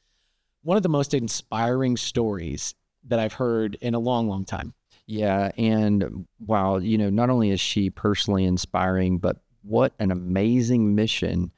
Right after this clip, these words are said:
Speaker 2: that they help our veterans in our country that are so deserving. And it's fun to see the success story of her starting really just bootstrapping now to where there's really no one that doesn't know who she is and who Patriot Angels,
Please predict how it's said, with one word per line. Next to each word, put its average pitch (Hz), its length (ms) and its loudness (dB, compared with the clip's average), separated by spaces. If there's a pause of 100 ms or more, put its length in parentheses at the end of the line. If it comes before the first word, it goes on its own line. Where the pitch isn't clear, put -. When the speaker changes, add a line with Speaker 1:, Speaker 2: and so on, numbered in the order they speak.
(220)
Speaker 2:
that - 120 -8
they 98 140 2
help 87 400 0
our 92 140 -2
veterans 90 720 0
in 98 100 -2
our 90 120 0
country 90 480 0
that 87 240 0 (340)
are 98 140 2
so 113 340 2
deserving. 92 720 0 (380)
And 104 160 4
it's 95 240 -2
fun 117 480 2
to 98 100 0
see 101 220 0
the 95 100 0
success 90 480 -2
story 90 440 0
of 87 100 -2
her 104 240 0
starting 95 760 0
really 107 380 2
just 92 340 -4
bootstrapping 92 880 0 (300)
now 120 200 2
to 101 80 2
where 98 200 2
there's 92 380 -2
really 131 280 2
no 98 220 2
one 92 240 2
that 90 180 -2
doesn't 95 320 0
know 87 280 0
who 98 140 0
she 95 300 -2
is 90 240 2
and 87 140 0
who 90 80 0
Patriot 92 480 0
Angels, 90 420 0